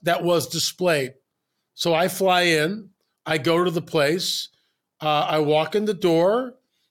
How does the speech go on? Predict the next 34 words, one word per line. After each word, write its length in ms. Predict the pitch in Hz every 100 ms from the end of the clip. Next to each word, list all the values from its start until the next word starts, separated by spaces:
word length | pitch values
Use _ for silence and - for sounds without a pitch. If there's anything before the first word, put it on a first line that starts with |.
| _ 151
and 200 | 151 160
this 120 | 156
gentleman 520 | 190 185 185 180 175
takes 360 | - 190 185 185
me 120 | 170
down 260 | 165 165
a 60 | 156
flight 360 | - 175 175 175
of 80 |
steps, 560 | - - 175 151 - - - _ _ -
which 240 | 151 -
goes 400 | 175 170 165 165
not 340 | 170 180 196 _ _ _ -
ten 180 | 180
or 100 | 156
twelve 400 | 151 180 175 170
steps, 460 | - 160 131 127 - - _ 165
more 220 | 185 180
like 260 | 160 151
twenty 400 | - 170 165 156
steps. 600 | 127 - 131 107 - - - - _ 151
And 120 | 156
now 180 | 175 208
we're 160 | 190 165
down 640 | 165 165 170 165 160 147 - _ _ -
in 200 | 170 156
this, 460 | 156 143 - - - _ _ _ _ _ _ _ _ _ _
you 220 | - 165
know, 60 |
I'm 120 | 165 170
back 220 | 170 165
a 60 |
hundred 260 | 143 170 151
years. 480 | 151 151 131 -